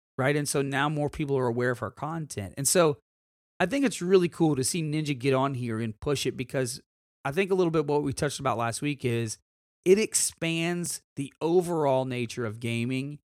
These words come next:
and what we do as content creators and as a community to more people, right? And a lot of times people think content creators are maybe just streamers or maybe just YouTubers,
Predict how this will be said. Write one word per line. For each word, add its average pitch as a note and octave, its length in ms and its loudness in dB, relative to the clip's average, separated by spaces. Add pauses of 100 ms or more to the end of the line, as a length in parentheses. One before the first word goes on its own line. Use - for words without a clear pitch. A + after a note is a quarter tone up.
(200)
and C3 220 -2
what C#3+ 220 2
we D#3 160 -2
do B2 320 0
as A#2+ 120 -2
content B2 420 -8
creators D3 680 -6 (260)
and F#3 160 -2
as E3+ 140 -2
a D3+ 40 -6
community F3+ 760 -2 (320)
to F3 120 2
more D3 360 2
people, - 480 -8 (400)
right? B2+ 300 0 (260)
And D3+ 120 -2
a D#3+ 40 0
lot G#3 200 4
of G3 60 -2
times D3 320 0
people C#3+ 260 -2
think - 400 -2 (260)
content D3 380 -2
creators C3 340 -2
are B2+ 60 0
maybe A#2+ 280 2
just G#2+ 240 -6
streamers A2 600 -10 (500)
or A2+ 460 0
maybe A#2 260 0
just A2+ 180 -6
YouTubers, A2+ 600 -4